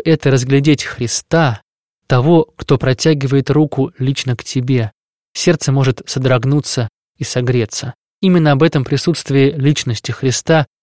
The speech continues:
в центре всего, что связано с церковью и христианской религией вообще, мы поразмышляем сегодня вместе с духовно опытными пастырями и просто интересными христианскими авторами. И как раз с одного из таких авторов начнем.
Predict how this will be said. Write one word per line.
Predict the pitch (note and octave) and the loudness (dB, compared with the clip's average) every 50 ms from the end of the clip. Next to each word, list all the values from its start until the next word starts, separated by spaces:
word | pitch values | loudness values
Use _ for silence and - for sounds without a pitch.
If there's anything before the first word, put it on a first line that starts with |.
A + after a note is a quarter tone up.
| _ _ _ | _ _ _
в | - - | -12 -2
центре | - D#3+ D3 C3 - C#3 C3 | 2 2 2 2 2 -2 -2
всего, | - - - - C#3+ C3+ D3 D3 C3 A2+ G#2+ - _ _ _ _ _ | -2 -4 -2 -2 -2 0 2 2 2 2 0 -4 _ _ _ _ _
что | - - - C3 | -4 -2 0 0
связано | - - D3 C#3+ C3 C3 B2+ B2 A#2+ | 0 2 2 2 4 2 2 0 0
с | - | -2
церковью | - - D3+ C3+ - - B2+ A#2 A#2+ A#2+ A#2 A2 - _ _ _ | -2 0 0 0 0 0 -2 -2 0 -2 -2 -4 -4 _ _ _
и | - | -2
христианской | D3 - - D3 - - - C#3+ C3+ A#2+ - - C#3 | -2 0 -2 -4 -4 0 0 0 0 -2 -2 -2 -2
религией | C3 B2+ C3+ C#3+ C3 B2 B2 A#2+ | 0 2 0 0 0 2 0 0
вообще, | A2 A#2 A#2 A#2 - - - - F#3 F3+ E3 - _ _ _ _ _ | 2 2 0 0 0 -2 0 2 2 2 2 0 _ _ _ _ _
мы | E3 F3+ | 2 2
поразмышляем | E3+ - D3+ C#3+ B2 C3+ C3+ B2 - D3 D3 D3 C#3+ C3 | 4 4 4 4 4 2 0 2 2 2 2 2 4 2
сегодня | A#2+ - - C3+ B2 C#3+ D#3+ D#3+ C#3+ C#3 C3 A2+ - _ _ _ _ _ _ _ | 0 0 0 0 2 2 2 2 2 0 -2 -2 -6 _ _ _ _ _ _ _
вместе | C#3 C#3+ D3 - - C#3 | 0 2 2 2 2 0
с | B2 | 2
духовно | C3+ B2+ - - C#3+ B2+ C3 A#2+ - | 0 0 2 0 0 2 0 -2 0
опытными | - D#3 C3+ A#2 C3 - A#2+ A#2 A2+ A2+ | 2 0 2 2 0 -2 -2 -4 -4 -4
пастырями | G#2+ - D#3 E3+ D#3+ - - D3+ D3 C3+ C3 B2+ A2 - _ _ _ _ - | -2 0 0 0 0 0 -2 -2 0 0 0 -2 -4 -6 _ _ _ _ -8
и | C3+ | -4
просто | - - C3+ C3 - - B2 | -2 0 0 0 0 -2 -4
интересными | A#2+ A2 - A#2+ A2+ C#3 D#3 D3+ - C#3 B2+ B2 B2 - - | -6 -4 -2 0 0 2 0 0 0 -2 -2 -2 -2 -4 -8
христианскими | - - - B2 A2 - - - A#2+ A#2 A2+ - - - A#2 A#2 - | -10 -6 -4 -4 -4 -4 -4 -4 -2 -2 -4 -4 -4 -4 -4 -4 -2
авторами. | - B2 A2+ - - - G#2+ - A#2+ A#2+ A#2+ - _ _ _ _ _ _ _ _ _ _ _ | -2 -4 -4 -4 -6 -12 -12 -10 -12 -12 -14 -16 _ _ _ _ _ _ _ _ _ _ _
И | - E3 | -4 0
как | - D3+ C#3+ - | 2 2 0 2
раз | F#3 G3 F#3+ - | 2 2 2 2
с | - - | 0 -2
одного | C#3+ C3+ C3 C3 D3 F3 E3+ | 0 2 2 2 4 4 2
из | D3 | 2
таких | - - C3 - - D3 - - - | 0 -4 -4 -2 -2 -2 -2 -2 -2
авторов | - C#3+ C#3 - - - B2 B2 A2 - - - - | 0 0 0 0 -2 -4 -4 -4 -4 -6 -10 -12 -6
начнем. | C3 B2 A2+ - - C#3 B2+ B2 A2 F#2+ F#2 | -6 -4 -4 -4 -2 0 0 0 0 -2 -4